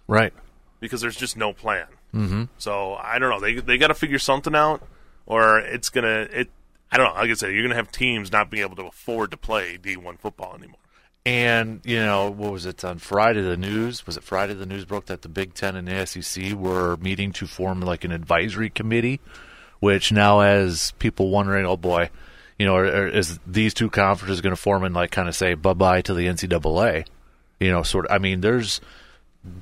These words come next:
Speaker 1: that could be the future of college athletics, you know, influenced
Speaker 2: Yeah.
Speaker 1: that way, too, with those two conferences who have been just collecting, you know, new universities, like you have a card collection, <laughs> you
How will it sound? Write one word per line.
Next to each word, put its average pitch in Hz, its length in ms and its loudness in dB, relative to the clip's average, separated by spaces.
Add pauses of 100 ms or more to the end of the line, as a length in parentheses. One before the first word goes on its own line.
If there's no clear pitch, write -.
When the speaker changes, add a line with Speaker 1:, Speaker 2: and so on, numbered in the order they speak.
Speaker 1:
that 135 240 6
could 113 160 2
be 101 160 2
the 98 120 -2
future 107 360 -2
of 87 120 -2
college 98 300 4
athletics, 101 760 -2 (340)
you - 100 -2
know, 185 240 0
influenced 120 640 0
Speaker 2:
Yeah. 95 160 -4
Speaker 1:
that 95 180 4
way, 90 160 0
too, 143 200 0
with 120 200 0
those 110 300 2
two 117 180 -2
conferences 107 600 0
who 120 120 -2
have 101 120 -2
been 98 160 -2
just 98 280 -2 (520)
collecting, 123 800 6 (300)
you 143 140 6
know, 117 200 8
new 131 340 2
universities, 123 800 2
like 117 180 2
you 113 80 4
have 110 80 4
a 98 60 2
card 143 400 6
collection, 92 720 2 (200)
<laughs> - 220 -4
you 151 120 10